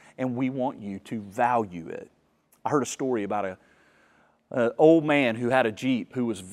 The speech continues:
it, it was a really classic Jeep. It was old. It was antique. He had it in a barn. And his granddaughter was gonna go to college. She needed money to go to college. So the grandfather took the, the, the granddaughter out to the barn, and he said, "Look, I've got this old Jeep."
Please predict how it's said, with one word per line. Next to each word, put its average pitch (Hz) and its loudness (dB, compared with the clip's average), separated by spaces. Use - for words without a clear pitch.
it, 143 -4
it 139 0
was 120 -6
a 120 0
really 139 2
classic 120 -2
Jeep. 110 -6
It 127 -4
was 123 -4
old. 110 2
It - -4
was 110 -6
antique. 117 -4
He 104 -10
had 127 2
it 123 -2
in 120 -4
a 110 -4
barn. 104 0
And 135 -2
his 160 4
granddaughter 165 4
was 127 -2
gonna 143 -2
go 143 4
to 131 2
college. 165 4
She - -10
needed 156 0
money 151 0
to 143 -4
go 135 2
to 127 -2
college. 135 2
So 120 2
the 131 -2
grandfather 185 2
took - 4
the, 180 2
the, 139 -4
the 147 -2
granddaughter 156 4
out 139 4
to 156 -2
the 131 -6
barn, 117 2
and 117 -2
he 117 -2
said, 139 -2
"Look, 143 0
I've 120 0
got 135 0
this 139 -6
old 143 -2
Jeep." 107 -6